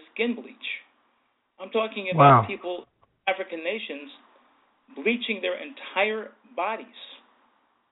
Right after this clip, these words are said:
Speaker 1: not just their face, but their entire bodies. And the ir-, the irony of it is,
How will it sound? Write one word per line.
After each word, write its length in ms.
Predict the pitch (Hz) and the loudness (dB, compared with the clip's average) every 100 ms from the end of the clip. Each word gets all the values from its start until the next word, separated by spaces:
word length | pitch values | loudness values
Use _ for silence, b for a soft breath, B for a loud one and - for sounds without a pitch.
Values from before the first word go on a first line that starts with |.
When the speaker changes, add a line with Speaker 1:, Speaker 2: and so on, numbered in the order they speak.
| _ _ | _ _
Speaker 1:
not 200 | 190 262 | -2 0
just 200 | 247 233 | 0 -2
their 120 | 196 175 - | -4 -6 -4
face, 220 | 208 135 | -4 -6
but 100 | 156 | -12
their 120 | 160 170 | -8 -8
entire 320 | - 160 160 | -2 0 0
bodies. 340 | - 220 131 135 - - _ _ b b b b 190 | 0 -2 -4 -12 -20 -20 _ _ b b b b -2
And 120 | 190 | 0
the 160 | 190 | -2
ir-, 360 | - 202 262 - | -2 2 2 0
the 120 | 190 | -8
irony 480 | - 226 277 262 185 | -8 -6 -6 -6 -10
of 140 | 160 139 | -12 -12
it 80 | |
is, 240 | 139 139 | -10 -12